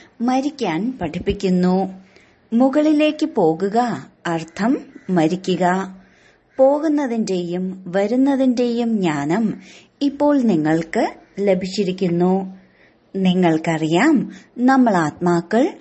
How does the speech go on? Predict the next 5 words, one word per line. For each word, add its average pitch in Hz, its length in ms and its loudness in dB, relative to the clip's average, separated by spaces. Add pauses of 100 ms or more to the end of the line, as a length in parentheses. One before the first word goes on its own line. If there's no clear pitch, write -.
(320)
മുകളിൽ 302 460 4
നിന്നാണ് 214 760 0
വന്നത്. 170 640 2 (720)
നമ്മൾ 285 340 4
യഥാർത്ഥത്തിൽ 180 1040 -2